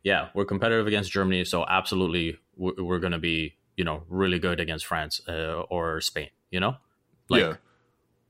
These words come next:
Speaker 1: Spain, e-, even, even they are gonna be, like, a level up,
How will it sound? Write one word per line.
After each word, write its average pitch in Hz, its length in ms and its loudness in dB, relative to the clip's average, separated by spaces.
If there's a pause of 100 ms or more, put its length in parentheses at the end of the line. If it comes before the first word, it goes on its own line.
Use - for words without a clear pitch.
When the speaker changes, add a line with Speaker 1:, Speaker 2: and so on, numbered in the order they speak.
(140)
Speaker 1:
Spain, 135 680 4
e-, 123 80 4 (140)
even, 120 320 4
even 110 280 6
they 104 240 8
are 90 140 4
gonna 87 220 2
be, 90 440 2
like, 85 280 -2
a 90 40 2
level 80 360 2
up, 71 160 -8